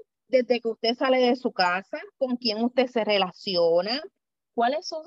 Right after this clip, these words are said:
sus problemas, cuáles son sus familiares, qué, qué situaciones tiene, qué condiciones de salud,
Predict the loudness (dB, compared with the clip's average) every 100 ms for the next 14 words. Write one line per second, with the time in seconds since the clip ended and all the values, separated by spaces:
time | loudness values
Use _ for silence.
0 | -14 -12 -12 _ -2 0 0 -2 -6 -10
1 | -8 -4 -4 -2 0 0 0 -6 -2 0
2 | -2 -4 -6 -2 2 4 4 2 -2 -8
3 | -20 -20 _ 0 0 0 -2 -2 -2 -2
4 | -6 -2 -2 -2 -6 0 0 0 -2 -4
5 | -2 0 0 -2 -2 -4 -6 -6 -4 -4
6 | -2 -2 0 0 0 0